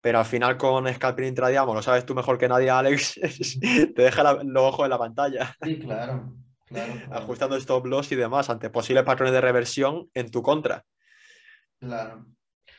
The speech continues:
Speaker 2: Pues bien, Álvaro, qué bárbaro. ¿Algo más que nos, información, algo más que nos quieras dar?
Speaker 1: No, la verdad que ahora mismo, la verdad que ya estaría todo.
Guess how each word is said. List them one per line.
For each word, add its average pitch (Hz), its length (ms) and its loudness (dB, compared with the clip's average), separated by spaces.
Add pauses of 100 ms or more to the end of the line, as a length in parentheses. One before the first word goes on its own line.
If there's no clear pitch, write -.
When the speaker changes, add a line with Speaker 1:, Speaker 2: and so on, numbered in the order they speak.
(540)
Speaker 2:
Pues 156 220 0
bien, 165 260 0
Álvaro, 156 500 0 (300)
qué 156 140 -4
bárbaro. 143 520 0
¿Algo 196 220 4
más 214 220 0
que 202 120 -4
nos, 170 300 -4 (140)
información, 151 640 -4
algo 180 180 -4
más 180 140 -4
que 185 80 -10
nos 160 160 -4
quieras 160 260 -4
dar? 196 300 -2 (420)
Speaker 1:
No, 139 400 4
la 156 80 6
verdad 139 280 6
que 160 60 2
ahora 160 120 6
mismo, 160 320 2
la 180 80 4
verdad 160 220 2
que 156 800 -2
ya 123 200 -4
estaría 147 440 2
todo. 196 400 0